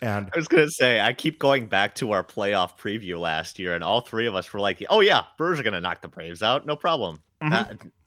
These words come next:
Speaker 2: you know, super easy. And no, they get swept out.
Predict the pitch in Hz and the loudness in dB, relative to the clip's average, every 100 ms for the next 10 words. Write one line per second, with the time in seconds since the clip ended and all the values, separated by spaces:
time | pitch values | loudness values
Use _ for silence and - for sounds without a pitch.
0 | _ 147 151 143 - 165 160 151 143 107 | _ 2 4 2 0 0 0 0 0 0
1 | 87 87 92 90 87 - 104 92 85 - | -2 -2 -2 -4 -8 -8 -4 -4 -6 -10
2 | 95 92 - 85 - 73 62 | -8 -8 -8 -8 -6 -8 -10